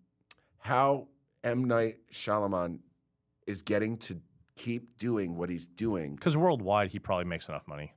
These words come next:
Speaker 1: Okay, because to me, it looks like his movies are not popular.
Speaker 2: Well, Old was huge.
Speaker 1: Old was huge. Good
Speaker 2: Yeah.
Speaker 1: movie, by the way. I thought
Speaker 2: Oof.
Speaker 1: it was a good movie. No, I
Speaker 2: Really?
Speaker 1: enjoyed it.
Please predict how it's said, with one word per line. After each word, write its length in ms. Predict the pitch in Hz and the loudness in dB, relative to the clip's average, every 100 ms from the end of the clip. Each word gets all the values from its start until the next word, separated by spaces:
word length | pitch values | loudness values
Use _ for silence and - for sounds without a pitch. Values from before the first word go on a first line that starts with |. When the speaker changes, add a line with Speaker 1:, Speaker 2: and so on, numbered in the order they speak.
| _ _ _ - | _ _ _ -2
Speaker 1:
Okay, 300 | 98 95 95 | -2 0 -6
because 400 | 76 117 98 - - | -8 -8 -8 -10 -10
to 140 | 113 | -6
me, 500 | 110 113 156 147 101 90 | -2 2 2 2 0 -2
it 140 | 101 | -4
looks 260 | 95 107 - | -4 -4 -2
like 160 | 98 104 | -4 -4
his 140 | 90 | -6
movies 300 | 98 87 85 | -4 -4 -6
are 80 | 80 | -6
not 440 | 78 80 80 73 | -6 -6 -6 -8
popular. 540 | - 78 76 67 53 - | -8 -10 -8 -14 -16 0
Speaker 2:
Well, 120 | 139 139 | 2 4
Old 260 | 135 151 | 4 2
was 220 | 107 101 - | -2 -6 -4
huge. 520 | 107 85 - - - - | -2 -2 -4 -14 -16 -2
Speaker 1:
Old 220 | 104 113 | 0 0
was 160 | 135 127 | -2 -4
huge. 300 | 143 87 - - | -4 -6 -10 -6
Good 180 | 104 104 | -4 0
Speaker 2:
Yeah. 40 | |
Speaker 1:
movie, 220 | 131 151 | 2 2
by 160 | 98 80 | 0 -2
the 80 | 67 | -4
way. 180 | 62 50 _ _ _ _ - | -10 -14 _ _ _ _ -4
I 80 | 101 | -2
thought 120 | 110 | 0
Speaker 2:
Oof. 40 | 113 | -2
Speaker 1:
it 40 | |
was 100 | 104 | -4
a 40 | 104 | -6
good 140 | 110 | -4
movie. 260 | 131 107 71 | -2 -4 -2
No, 160 | 151 | 0
I 60 | 175 | 2
Speaker 2:
Really? 100 | 120 | 2
Speaker 1:
enjoyed 280 | 127 147 151 | 2 0 0
it. 140 | 76 | -2